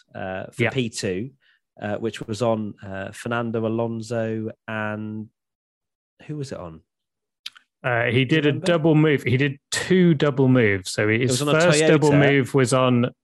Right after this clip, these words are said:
Speaker 2: was, I think it was Trulli and Alonso, I wanna say. And then he did another double move later, uh, on Kovalainen and Kimi to, uh,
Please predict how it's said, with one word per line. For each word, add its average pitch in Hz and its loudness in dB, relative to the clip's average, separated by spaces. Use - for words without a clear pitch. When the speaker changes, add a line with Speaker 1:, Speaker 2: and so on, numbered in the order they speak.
Speaker 2:
was, 123 -2
I 123 0
think 135 0
it 131 -2
was 117 -6
Trulli 131 2
and 117 0
Alonso, 113 0
I - -2
wanna 101 -4
say. 104 -4
And 113 -2
then 117 0
he 117 0
did 113 0
another 131 4
double 107 -2
move 104 -2
later, 117 -2
uh, 107 -2
on 110 0
Kovalainen 113 0
and 104 -4
Kimi 101 -4
to, 104 0
uh, 101 -2